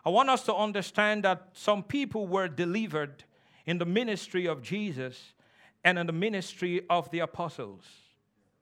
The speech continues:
So let's look at that. So we can ask the question, who did Jesus and the apostle deliver?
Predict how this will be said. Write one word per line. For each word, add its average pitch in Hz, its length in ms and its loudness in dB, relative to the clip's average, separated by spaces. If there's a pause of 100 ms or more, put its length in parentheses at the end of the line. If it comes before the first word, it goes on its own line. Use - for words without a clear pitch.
(1400)
So 151 120 -6
let's 180 280 4
look 208 200 2
at 131 120 -4
that. 101 300 -6
So 151 200 -2
we 139 140 -4
can 151 180 -2
ask 202 240 4
the 202 80 -4
question, 185 540 -2 (320)
who 240 320 4
did 175 200 2
Jesus 180 460 -4
and 170 140 -4
the 165 60 0
apostle 175 400 -2
deliver? 147 420 -8